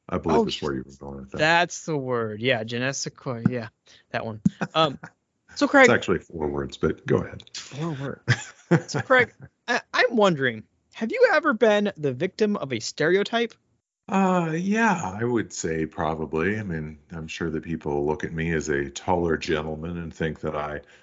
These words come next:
Speaker 1: sort of have the world in the palm of my hands, but no, it is not true.
Speaker 2: I, I can relate to that, Craig. I mean, given how, uh, muscular and masculine I am, uh, a lot of people just tend to assume that I really enjoy gladiator movies, and I've never really got that. You know what I mean?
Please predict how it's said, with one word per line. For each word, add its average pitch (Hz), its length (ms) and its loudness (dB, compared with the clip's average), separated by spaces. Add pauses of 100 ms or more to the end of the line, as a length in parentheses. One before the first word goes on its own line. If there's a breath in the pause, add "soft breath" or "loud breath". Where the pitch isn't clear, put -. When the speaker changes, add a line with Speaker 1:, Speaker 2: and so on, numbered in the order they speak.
(100)
Speaker 1:
sort 123 280 6
of 92 100 0
have 98 260 0
the 90 100 -4
world 92 460 2
in 87 80 -4
the 82 80 -2
palm 90 320 0
of 85 120 -4
my 85 180 -4
hands, 87 560 -8
but 90 260 -2 (200)
no, 131 440 2 (360)
it 92 60 -2
is 101 160 0
not 131 240 0
true. - 320 -2 (560 loud breath)
Speaker 2:
I, 190 220 6
I 190 100 4
can 214 180 2
relate 160 380 4
to 151 120 -4
that, 123 260 2
Craig. 120 500 -2
I 131 80 -4
mean, 139 320 -4 (100)
given 180 300 4
how, 147 460 0
uh, 123 280 -2 (160)
muscular 156 600 -2
and 123 160 -6
masculine 127 720 -6
I 143 260 0
am, 127 480 -2
uh, 131 260 0
a 123 60 -4
lot 151 160 4
of 196 80 -2
people 226 200 0
just 185 220 -6
tend 196 220 -4
to 190 80 0
assume 196 300 -4
that 160 100 -4
I 156 100 2
really 175 380 0
enjoy 160 380 -2
gladiator 143 560 0
movies, 120 380 -8
and 160 100 -2
I've 175 140 -2
never 247 260 -2
really 254 180 4
got 247 320 2
that. 101 240 -6
You 143 140 -6
know 156 100 0
what 165 140 2
I 160 60 0
mean? 185 260 -2